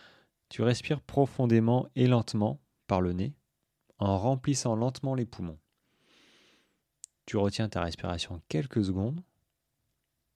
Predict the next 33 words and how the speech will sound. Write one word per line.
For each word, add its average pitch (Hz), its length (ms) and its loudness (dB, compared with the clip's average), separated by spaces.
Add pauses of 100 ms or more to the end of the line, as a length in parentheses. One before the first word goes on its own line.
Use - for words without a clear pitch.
(260)
puis 156 360 -4
tu - 180 0
expires 127 360 -2
par 160 240 4
la 113 100 10
bouche 113 440 2 (240)
en 113 100 -2
se, - 280 -4
en 110 100 0
te - 100 0
décontractant. 123 840 -2 (600)
Tu 117 140 0
répètes 107 560 0
cette - 260 -8
respiration 90 760 -4
plusieurs 110 340 2
fois 113 340 2 (420)
en 101 140 -2
te 104 140 -2 (180)
concentrant 131 640 -4
sur - 160 -6
ta 92 120 -4
respiration. - 560 -6 (1300)
Et 101 60 -14
tu 101 160 -6
verras 95 300 -2
que 98 120 -8
quand 98 220 -8
tu 98 160 -8
vas 87 200 -2
rouvrir 92 320 -4
les 92 200 -2
yeux 95 200 -6